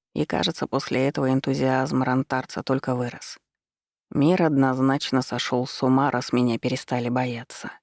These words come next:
Отчасти я понимал, почему Яхтер не хочет оставаться здесь, на этой планете. Его отец весьма деспотичен, власть просто так не отдаст. А расти в его тени и чего-то достигнуть нереально сложно.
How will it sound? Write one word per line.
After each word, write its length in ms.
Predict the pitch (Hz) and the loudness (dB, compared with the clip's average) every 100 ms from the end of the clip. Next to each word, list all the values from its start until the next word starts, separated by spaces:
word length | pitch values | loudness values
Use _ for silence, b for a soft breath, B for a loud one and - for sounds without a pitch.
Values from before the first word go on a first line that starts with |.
| _ _ _ _ _ _ _ _ | _ _ _ _ _ _ _ _
Отчасти 500 | - - - 185 - | -6 -2 0 0 2
я 200 | 160 156 | 2 4
понимал, 540 | - 147 160 165 160 131 | 4 4 6 6 4 2
почему 360 | 127 - 135 | -2 2 4
Яхтер 460 | 135 139 139 - 131 | 4 4 2 -2 2
не 120 | 135 | 2
хочет 400 | - 147 - - | 2 -2 -2 -4
оставаться 600 | 127 - 127 127 - 135 | -2 -2 -2 -2 -2 -2
здесь, 440 | 131 120 117 - - | -2 -4 -8 -10 -4
на 220 | 127 127 | -2 -2
этой 140 | 123 123 | -2 -2
планете. 600 | 135 135 127 - - - _ _ _ _ _ _ - | 0 0 0 -6 -14 -18 _ _ _ _ _ _ -6
Его 200 | - - | -2 0
отец 400 | - 170 165 - | -2 0 -2 0
весьма 300 | 147 - 139 | -2 0 0
деспотичен, 840 | 131 131 123 135 156 147 - 127 127 | 0 -2 -4 -4 -2 -2 -2 -2 0
власть 360 | 139 - - | -2 -2 -6
просто 380 | - 139 - 120 | -4 -4 -4 -4
так 240 | 131 - | -2 -2
не 140 | 120 120 | -2 -2
отдаст. 540 | 120 127 127 - - _ _ _ _ - | -2 -2 -2 -4 -14 _ _ _ _ 0
А 120 | 143 | 2
расти 400 | 143 139 - 160 | 2 0 2 4
в 40 | |
его 320 | 143 139 139 | 4 4 2
тени 420 | 139 135 143 147 131 | 2 4 6 6 4
и 40 | |
чего-то 360 | - 131 131 131 | 0 -2 0 0
достигнуть 760 | 131 - - 147 139 120 - - - | -2 -2 0 2 0 -4 -12 -14 0
нереально 580 | 139 135 135 131 131 131 | 4 4 4 2 2 0
сложно. 540 | - 127 123 101 - | -2 -4 -4 -8 -12